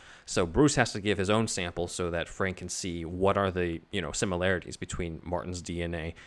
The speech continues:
and Bruce's D N A. And so Banner's like, "Okay, let's do it, and let's bring in a medical doctor for help." So they bring in Molly, Bruce's love interest. Uh, Molly is a single mom, so she is on her way to get her son,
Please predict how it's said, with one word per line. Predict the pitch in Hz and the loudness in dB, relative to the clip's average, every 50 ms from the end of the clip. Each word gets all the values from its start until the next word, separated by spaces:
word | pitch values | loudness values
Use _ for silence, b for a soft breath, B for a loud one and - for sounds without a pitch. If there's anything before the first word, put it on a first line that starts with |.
| B B B B | B B B B
and | - 85 82 | -8 -2 4
Bruce's | 110 135 127 - 101 85 - | 4 4 4 4 0 -4 -4
D | - 90 85 | -4 -2 -2
N | 80 80 73 | -2 -2 -4
A. | 64 - - - b b b b _ - | -6 -8 -12 -18 b b b b _ -4
And | 92 - | -2 0
so | - - 92 87 82 82 | 4 4 6 4 4 4
Banner's | 101 95 90 87 87 90 - - | 2 2 2 0 0 -2 0 -2
like, | 78 80 - | -2 2 2
"Okay, | 131 127 - 104 95 92 - B B B B B _ | 0 2 4 2 2 0 -2 B B B B B _
let's | 98 92 - 92 87 | -2 -2 -2 -4 -2
do | - 117 117 110 110 104 | 2 4 6 6 8 6
it, | 98 - - | 6 4 2
and | 95 92 92 | -2 0 0
let's | 92 87 - | 0 0 0
bring | - 95 87 92 90 | -2 -2 -2 0 0
in | 82 85 | 0 0
a | |
medical | 90 101 113 117 - - 85 | 2 2 2 2 0 0 0
doctor | 87 82 80 78 87 - | 2 0 0 0 -4 -4
for | - 85 82 | -4 -4 -2
help." | 95 87 82 - - | 0 -2 0 0 0
So | - 104 | 0 0
they | 87 90 | 0 0
bring | 82 82 101 104 101 92 | 2 4 4 4 4 4
in | 92 92 95 - | 2 0 -2 -4
Molly, | 101 98 101 104 104 90 76 78 98 107 - - _ | 0 4 8 8 8 8 6 2 -4 -6 -8 -14 _
Bruce's | - - - - 90 82 | -4 -4 -2 -2 -2 2
love | 92 90 87 82 | 4 4 4 2
interest. | 80 80 - 76 85 - - B B B B B B B - | 0 -4 -6 -6 -6 -6 -8 B B B B B B B -6
Uh, | - 85 85 85 82 80 58 | -4 -2 -2 -2 -2 -4 -4
Molly | - 107 120 139 143 139 131 127 120 107 | 0 4 4 6 6 6 6 4 2 0
is | - 110 101 | -2 0 0
a | 104 | 0
single | 95 - - 147 123 107 98 | 0 2 0 0 2 0 0
mom, | 95 92 87 87 90 98 107 113 | 0 0 0 2 0 0 0 -2
so | - - - 95 90 90 90 92 | -2 0 2 2 4 4 4 2
she | 90 - - - - 143 143 143 139 135 123 - 110 | 0 0 -2 -2 0 0 2 2 2 2 2 0 0
is | 110 - | -2 0
on | 85 110 107 | 0 0 2
her | 107 101 | 2 2
way | 101 104 101 104 104 | 2 4 2 2 0
to | 98 - - - 107 101 92 90 90 87 | 0 -2 -4 -2 0 2 2 2 2 2
get | 87 98 95 - | 2 0 0 0
her | 101 90 | -2 -4
son, | - - - 127 110 92 82 85 - | -4 2 4 4 4 4 2 -2 -8